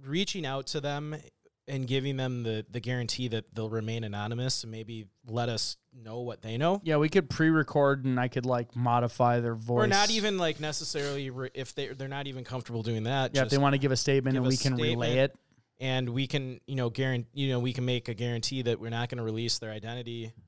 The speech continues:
Speaker 2: Yeah, and that, I would say that goes for anybody in Gig Harbor that might know anything. Like, if you wanna feed us information anonymously, um, I can tell you I have a ton of information on cases that I have not shared that are pretty damning that I refuse to share. You know,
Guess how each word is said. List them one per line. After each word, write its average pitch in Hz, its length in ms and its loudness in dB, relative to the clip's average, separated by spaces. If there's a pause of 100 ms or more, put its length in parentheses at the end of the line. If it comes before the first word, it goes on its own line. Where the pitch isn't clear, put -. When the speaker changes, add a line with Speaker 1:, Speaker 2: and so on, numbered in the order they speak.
(120)
Speaker 2:
Yeah, 120 260 -2 (100)
and 175 140 10
that, 220 220 8
I 175 120 10
would 208 120 10
say 233 100 8
that 185 140 10
goes 160 180 8
for 147 80 6
anybody 151 400 10
in 131 120 6
Gig 131 180 8
Harbor 127 340 6
that 127 120 6
might 123 220 4
know 127 160 6
anything. 160 380 2
Like, 123 300 4 (240)
if 139 180 2
you 160 140 6
wanna 190 220 8
feed 165 240 6
us 160 120 6
information 135 540 4
anonymously, 110 720 0 (400)
um, 123 380 6
I 131 160 6
can 151 160 2
tell 135 180 8
you 131 140 8
I 127 80 8
have - 20 4
a 117 140 2
ton 160 320 4
of 165 80 6
information 143 520 4
on 127 40 2
cases 131 300 2
that 123 120 0
I 120 140 6
have 127 100 4
not 123 240 2
shared 131 340 2
that 123 100 0
are 110 80 -2
pretty 131 200 2
damning 127 420 2
that 117 100 0
I 110 80 4
refuse 120 420 4
to 120 80 -2
share. 120 380 0 (440)
You 127 120 4
know, 117 220 4